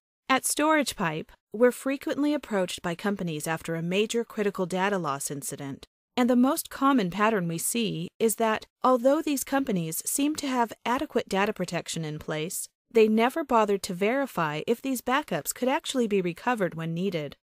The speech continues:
Even if your backup process was perfectly implemented on day one, it may need to be revised as time goes on.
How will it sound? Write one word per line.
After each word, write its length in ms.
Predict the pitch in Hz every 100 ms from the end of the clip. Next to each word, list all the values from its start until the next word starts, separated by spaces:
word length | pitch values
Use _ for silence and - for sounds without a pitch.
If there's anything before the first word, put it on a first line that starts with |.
| _ _ _
Even 240 | 269 302 269
if 160 | 202
your 120 | 185 165
backup 400 | 185 254 202 -
process 560 | 170 147 - 160 -
was 100 | 220
perfectly 540 | - 320 339 311 226 -
implemented 720 | 226 254 233 175 156 - 156
on 160 | 190 190
day 220 | 208 208
one, 480 | 202 208 151 147 - _ -
it 160 | 285 254
may 200 | 302 359
need 220 | 285 285
to 100 | 214
be 140 | 208
revised 580 | 170 160 175 185 151 -
as 120 | 165
time 260 | - 196 214
goes 240 | 214 214
on. 420 | 226 240 143 143